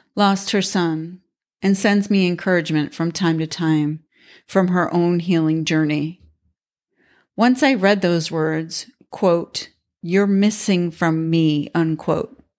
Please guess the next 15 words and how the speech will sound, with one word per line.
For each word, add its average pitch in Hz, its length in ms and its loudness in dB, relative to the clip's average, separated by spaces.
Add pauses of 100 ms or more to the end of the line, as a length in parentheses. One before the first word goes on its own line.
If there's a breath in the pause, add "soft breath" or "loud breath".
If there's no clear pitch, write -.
something 175 460 -2
in 165 180 2
me 160 160 2
came 156 240 -2
alive. 151 580 -4 (1160)
When 202 120 2
our 208 140 4
loved 214 260 2
ones 233 360 2
die, 165 320 2
we 185 160 0
more 196 240 4
than 165 180 0
miss 190 220 -2
them. 160 420 -4